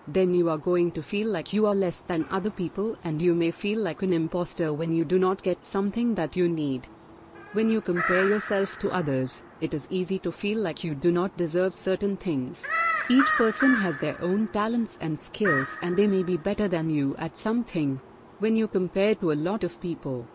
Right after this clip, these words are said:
you will always feel inadequate, even though you have your own special and unique characteristics as well. The comparison game is a hard one to fight off,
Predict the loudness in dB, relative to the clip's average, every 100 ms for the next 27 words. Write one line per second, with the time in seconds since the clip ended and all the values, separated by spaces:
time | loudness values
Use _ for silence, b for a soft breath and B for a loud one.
0 | -8 -2 0 0 0 2 2 2 0 -2
1 | 0 2 2 2 0 -4 -6 -6 -14 -14
2 | -4 0 2 4 4 6 6 6 6 6
3 | 4 2 4 2 0 -2 -2 -2 -2 -2
4 | -2 2 2 0 -4 -6 -6 -4 -4 -4
5 | -2 -4 -6 -2 0 0 -2 -2 -2 -6
6 | -12 -20 -20 -8 -4 0 0 2 0 2
7 | 0 2 0 0 0 -2 -4 -4 -4 -2
8 | -2 -2 -4 -4 -4 -4 -6 -8 -16